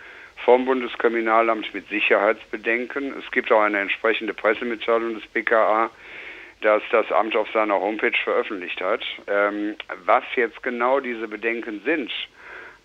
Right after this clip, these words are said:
wissen wir nicht. Darüber gibt es auch keine näheren Informationen. Auch die betroffenen Journalisten haben keine näheren Informationen bekommen.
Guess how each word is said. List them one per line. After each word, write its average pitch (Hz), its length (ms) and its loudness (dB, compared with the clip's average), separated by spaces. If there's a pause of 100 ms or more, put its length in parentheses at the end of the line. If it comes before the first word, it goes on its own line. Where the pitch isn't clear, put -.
(140)
wissen 117 360 0
wir 110 120 0
nicht. 135 240 -2 (160)
Darüber 113 400 4
gibt 120 200 -4
es 110 120 -8
auch 101 160 0
keine 117 300 -2
näheren 110 400 0
Informationen. 98 1000 -4
Auch 120 300 4
die - 120 -10
betroffenen 104 580 -2
Journalisten 98 760 -6
haben 92 400 2
keine 95 300 -2
näheren 92 400 -4
Informationen 87 800 -8
bekommen. 107 500 0